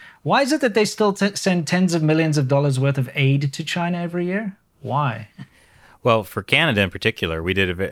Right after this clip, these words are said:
Speaker 2: a very interesting interview with Cleo Pascal a week or two ago, and, and she talks about this, this long history of, uh,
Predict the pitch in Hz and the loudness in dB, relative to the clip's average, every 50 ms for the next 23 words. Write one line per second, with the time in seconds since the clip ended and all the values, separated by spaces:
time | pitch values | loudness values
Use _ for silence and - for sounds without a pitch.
0 | 90 90 82 82 98 104 98 92 90 90 - - 107 - - - 87 85 85 82 | -6 -8 -6 -2 0 2 2 2 2 0 -2 -4 -6 -6 -4 -4 -4 -4 -4 -6
1 | 82 80 71 - 92 104 113 - 101 87 80 85 85 82 80 78 78 78 - - | -6 -8 -8 -2 -2 -2 0 0 -2 -4 -4 -4 -6 -6 -4 -6 -8 -8 -10 -12
2 | - - 104 92 82 80 80 78 _ _ _ _ _ - - 117 110 - - - | -8 -4 -2 -2 -2 -4 -6 -10 _ _ _ _ _ -6 -4 -4 -4 -4 -8 -14
3 | - 67 73 - _ _ - - 110 117 110 - 95 - 95 87 82 90 90 90 | -16 -16 -16 -18 _ _ -6 -2 0 0 0 -2 -2 -2 -2 -2 0 0 0 2
4 | 90 90 90 87 87 92 - - 120 110 - 101 90 90 - - 85 82 80 80 | 2 0 0 -2 -4 -4 -2 -2 -2 0 0 0 -2 -2 -4 -6 -4 -4 -4 -4
5 | - - - 82 - - - 85 - - 82 78 87 101 117 120 117 110 101 95 | -4 -6 -10 -10 -10 -10 -12 -12 -10 -8 -4 0 2 4 4 4 4 2 2 0
6 | 90 78 87 92 85 - - - 92 80 78 76 76 76 - 78 78 76 73 71 | -4 -4 -4 -6 -4 -4 -6 -6 -6 -6 -6 -6 -8 -8 -8 -6 -6 -6 -6 -10
7 | 71 73 76 76 71 71 69 69 71 | -12 -14 -14 -12 -12 -12 -12 -14 -14